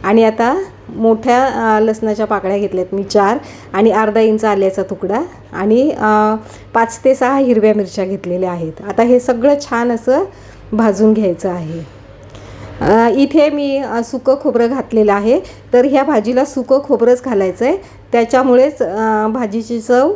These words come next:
अशी छान होते. ओलं खोबरं ह्या भाजीला घालू नका, सुकं खोबरंच घाला. आणि आता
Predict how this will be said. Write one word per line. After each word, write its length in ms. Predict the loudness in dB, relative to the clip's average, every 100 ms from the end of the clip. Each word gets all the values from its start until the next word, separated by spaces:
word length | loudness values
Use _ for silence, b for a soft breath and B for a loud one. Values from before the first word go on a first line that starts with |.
| -4
अशी 380 | -4 -2 -2 -2 -4 -2
छान 200 | 0 0
होते. 340 | -2 -4 -6 -2 2
ओलं 240 | 4 2 0
खोबरं 220 | -2 0
ह्या 160 | -2
भाजीला 400 | -4 -8 -6 -6
घालू 220 | -4 -4 -4
नका, 260 | -4 -6
सुकं 340 | -4 -4 0 0
खोबरंच 440 | 2 2 0 0
घाला. 280 | -4 -6 -8 -14 B B B B
आणि 260 | 0 4 4
आता 340 | 2 -2 -2